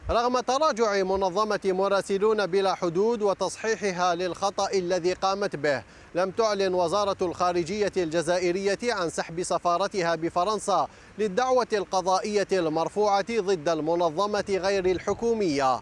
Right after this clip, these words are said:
فحسب بيان السفارة الجزائرية، أضحت هذه المنظمة تتقصد الجزائر ولو عن طريق الادعاءات الكاذبة. حسن جزيري، قناة الغد،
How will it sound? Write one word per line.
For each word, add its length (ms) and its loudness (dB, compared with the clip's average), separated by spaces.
فحسب 460 -2
بيان 340 2
السفارة 640 0
الجزائرية، 920 0
أضحت 400 -2
هذه 400 0
المنظمة 680 0
تتقصد 840 -2
الجزائر 840 2
ولو 300 2
عن 180 2
طريق 420 0
الادعاءات 880 0
الكاذبة. 720 -2
حسن 280 0
جزيري، 480 0
قناة 320 0
الغد، 500 -2